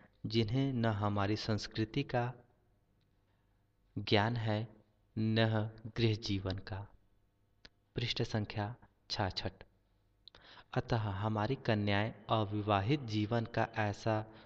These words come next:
सुनहला स्वप्न लेकर लौटती हैं जो उनके गृह जीवन को अपनी तुलना में कुछ भी सुंदर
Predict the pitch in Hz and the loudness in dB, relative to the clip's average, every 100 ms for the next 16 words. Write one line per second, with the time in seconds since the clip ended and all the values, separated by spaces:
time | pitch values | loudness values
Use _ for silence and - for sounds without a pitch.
0 | - - 127 113 107 127 127 - 127 127 | -16 -4 0 2 2 0 0 0 0 2
1 | 123 117 107 101 - 110 110 - - - | 0 2 2 2 2 0 0 -16 -20 -8
2 | 104 104 98 - - 139 113 113 107 - | 0 2 2 0 -4 -2 0 0 0 0
3 | 110 - 113 110 123 107 117 120 117 110 | 0 0 -2 0 0 0 2 0 0 -4
4 | 104 127 131 110 107 110 - - - - | 0 -2 0 2 2 2 -6 -18 -20 -6
5 | - 113 117 135 - 117 104 107 127 107 | -2 2 2 2 2 4 4 4 2 2
6 | 98 95 - - - - _ _ _ _ | 0 -2 -12 -20 -20 -20 _ _ _ _
7 | _ 147 143 127 110 117 - 113 104 107 | _ -2 0 0 0 -2 -2 -2 0 2
8 | 104 | 2